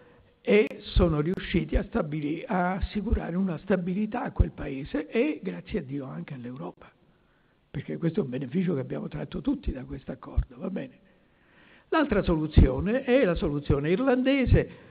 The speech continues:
o spagnola, che è in quello, quello di un governo di minoranza,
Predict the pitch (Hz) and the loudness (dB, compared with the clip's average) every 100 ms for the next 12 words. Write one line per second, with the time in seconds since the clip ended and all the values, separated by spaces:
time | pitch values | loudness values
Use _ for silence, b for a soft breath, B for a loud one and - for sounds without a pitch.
0 | B - 143 - 117 117 110 127 156 - | B -4 -2 -2 -6 -6 -8 -6 -6 -8
1 | _ _ _ _ _ _ _ _ _ _ | _ _ _ _ _ _ _ _ _ _
2 | _ _ _ 156 147 147 139 135 135 131 | _ _ _ -2 0 0 0 0 -2 -4
3 | - 170 135 120 165 247 254 226 151 139 | 0 2 2 -2 -4 0 2 2 0 -4
4 | 143 147 131 139 143 - 208 | -6 -10 -10 -10 -12 -6 -8